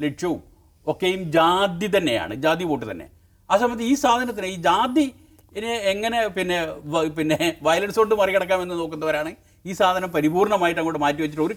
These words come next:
കണക്കും വേണ്ട കയ്യും വേണ്ട പിന്നെ ഇതില്ലാതെ പിന്നെ വർഗീയത കൊണ്ട് മാത്രം കാര്യങ്ങൾ നടത്താം എന്ന് വിചാരിക്കുന്നത്. ഇതിൻ്റെ ഈ, ഈ പക്ഷേ ഇത്തരം ഏതിനും ഇതിനൊരു കണക്ക് വേണ്ടി വരും, ഇതിനൊരു, ഒരു സെൻസസും കണക്കും വേണ്ടി വരും എന്നുള്ളതിന് ഏറ്റവും വലിയ ഉദാഹരണമായിരുന്നു നമ്മളുടെ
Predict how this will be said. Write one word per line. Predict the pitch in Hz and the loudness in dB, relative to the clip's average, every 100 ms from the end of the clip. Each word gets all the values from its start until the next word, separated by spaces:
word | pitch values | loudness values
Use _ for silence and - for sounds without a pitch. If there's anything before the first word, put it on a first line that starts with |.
| 170 | -4
കണക്കും | 160 208 | -4 -4
വേണ്ട | 180 175 | -6 -4
കയ്യും | 160 165 165 | -6 -6 -6
വേണ്ട | 139 143 _ _ _ - | -8 -10 _ _ _ -4
പിന്നെ | 139 151 151 147 | 0 2 0 0
ഇതില്ലാതെ | 156 156 180 143 90 - _ _ - | -2 2 2 2 -4 -12 _ _ -4
പിന്നെ | 147 151 | 2 4
വർഗീയത | 151 196 214 | 4 6 4
കൊണ്ട് | 214 208 | 4 2
മാത്രം | 180 170 165 - | -2 -2 -10 -2
കാര്യങ്ങൾ | 147 147 151 147 | -2 0 -2 -2
നടത്താം | - - 139 - - | -4 -6 -8 -12 -14
എന്ന് | 131 123 | -10 -6
വിചാരിക്കുന്നത്. | 110 98 76 - _ _ _ - | -6 -8 -12 -20 _ _ _ -8
ഇതിൻ്റെ | 151 208 185 202 | 0 2 2 0
ഈ, | 262 233 | 0 2
ഈ | 262 | 0
പക്ഷേ | - - 294 - | 0 2 2 2
ഇത്തരം | - 320 302 - - - 185 226 | 0 2 2 -4 -10 -12 0 4
ഏതിനും | 311 302 190 | 6 4 2
ഇതിനൊരു | 233 254 - | -4 -4 -2
കണക്ക് | 220 220 - 320 254 | -2 -2 0 2 4
വേണ്ടി | 226 226 220 220 | 4 0 -4 0
വരും, | 165 143 | 0 -2
ഇതിനൊരു, | 151 202 214 226 _ _ - | -4 -2 -2 -4 _ _ -6
ഒരു | 185 - | -4 0
സെൻസസും | 180 185 226 220 233 202 | -2 2 -2 -2 -4 -4
കണക്കും | 190 185 220 196 | -4 -6 -6 -4
വേണ്ടി | 185 190 | -4 -4
വരും | 185 185 | -4 -6
എന്നുള്ളതിന് | 185 180 175 | -6 -6 -6
ഏറ്റവും | - - 202 185 | -6 -4 -4 -4
വലിയ | 175 175 | -6 -4
ഉദാഹരണമായിരുന്നു | 156 165 170 180 160 156 160 185 _ _ _ _ 147 | -2 -4 -4 -4 -4 -4 -8 -12 _ _ _ _ -6
നമ്മളുടെ | 160 160 165 | -2 0 0